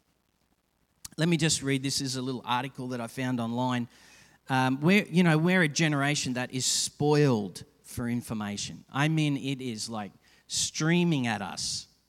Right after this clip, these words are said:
twenty-four seven. Even while we're sleeping, information is coming at us. <laughs> I found this, um, article, and it says, "The study was conducted by the researchers at the University of California in San Diego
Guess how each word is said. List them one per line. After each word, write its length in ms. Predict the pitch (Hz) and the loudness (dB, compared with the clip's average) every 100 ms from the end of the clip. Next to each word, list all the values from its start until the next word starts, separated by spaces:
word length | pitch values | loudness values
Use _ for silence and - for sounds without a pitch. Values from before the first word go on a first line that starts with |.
| - | -8
twenty-four 640 | - 143 147 - 139 131 | -4 0 -2 -2 -4 -2
seven. 520 | - 139 135 117 92 - | 0 2 2 0 -8 -10
Even 320 | - 151 151 147 | 0 0 2 0
while 260 | 143 143 | 0 0
we're 140 | 139 135 | -2 -2
sleeping, 880 | - - 180 208 208 185 160 110 92 _ _ _ _ _ _ _ _ _ _ _ | -2 -2 2 2 4 4 2 0 -10 _ _ _ _ _ _ _ _ _ _ _
information 840 | 156 165 156 147 147 143 - 131 | 0 0 0 -2 -2 -2 -4 -4
is 180 | 113 123 | -6 -8
coming 400 | - 180 156 131 | 0 0 2 0
at 160 | 123 107 | 0 0
us. 380 | 101 - - - | 0 -2 -2 -8
<laughs> 40 | - - - - - - - - _ - - - - - - _ _ - | -6 -6 -8 -18 -20 -20 -20 -20 _ -20 -20 -20 -20 -20 -20 _ _ -14
I 60 | - | -8
found 280 | 127 160 156 | 2 4 4
this, 200 | 139 - | 2 2
um, 200 | 135 123 | 0 0
article, 440 | 139 139 143 139 123 | 0 0 0 -6 -8
and 120 | 123 | -8
it 60 | 131 | -6
says, 300 | - 143 - | -4 -4 -2
"The 100 | 139 | -2
study 500 | - - 180 185 175 | 0 2 2 2 0
was 140 | 147 | -4
conducted 600 | - 143 139 147 - 131 | -4 -4 -4 -6 -6 -6
by 140 | 131 | -6
the 80 | 123 | -6
researchers 760 | 127 156 170 - 117 113 127 117 | -6 -4 -2 -4 -4 -8 -10 -8
at 80 | - | -8
the 80 | |
University 800 | 123 135 165 160 139 135 - 120 | -4 0 0 0 -2 -4 -4 -6
of 120 | 117 - | -8 -4
California 720 | 147 127 120 147 139 139 120 | -2 -2 -4 -4 -2 -2 -2
in 120 | 117 | -4
San 260 | - 127 117 | -4 -4 -2
Diego 600 | 117 135 147 120 113 | 0 0 0 -2 -4